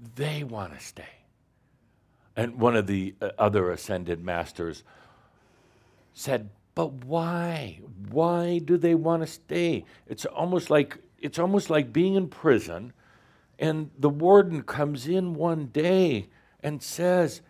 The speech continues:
'Shay, you're free. You know, here's your papers.' And Shay says, 'No, I wanna stay.'"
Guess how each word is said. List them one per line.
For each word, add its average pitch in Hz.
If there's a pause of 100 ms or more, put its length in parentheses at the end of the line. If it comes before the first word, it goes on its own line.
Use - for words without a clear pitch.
'Shay, 185
you're 135
free. 175 (260)
You 170
know, 175
here's 160
your 165
papers.' 170 (500)
And 135
Shay 175
says, 139
'No, 175
I 165
wanna 151
stay.'" 147